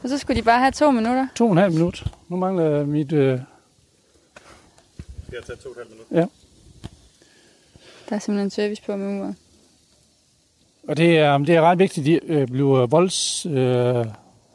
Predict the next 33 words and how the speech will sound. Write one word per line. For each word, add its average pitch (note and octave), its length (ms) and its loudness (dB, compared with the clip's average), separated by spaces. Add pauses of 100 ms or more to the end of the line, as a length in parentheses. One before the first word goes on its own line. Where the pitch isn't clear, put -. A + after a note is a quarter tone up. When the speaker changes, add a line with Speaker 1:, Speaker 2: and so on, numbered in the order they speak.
(240)
Speaker 2:
og D#3+ 80 -8
nu D3 120 0
siger F3 180 2
jeg C#3+ 60 4 (100)
noget, D3+ 200 -2
siger D#3 180 0
jeg C#3 100 4
i - 20 0
radioen, C3 260 2
men C3 80 0
altså, B2+ 160 -4
de C#3 140 -2 (160)
volds, F3+ 260 2
der C3 260 0
steges, C3+ 520 0 (380)
altså, - 120 -6
de D#3+ 80 -4
skal F3+ 120 0
have G3+ 80 4
lige G3+ 100 4
tilpas, E3 360 0 (240)
sådan D3 220 2
at C3+ 120 -2
de C#3 200 -4 (460)
stadigvæk E3 420 2
er D3+ 60 0
saftige F3+ 520 0
og C3+ 60 0
røde D#3+ 280 2
ind E3+ 120 2
i C#3+ 40 4
midten. C3+ 340 -2 (1300)
Speaker 1:
Okay. A3 320 -6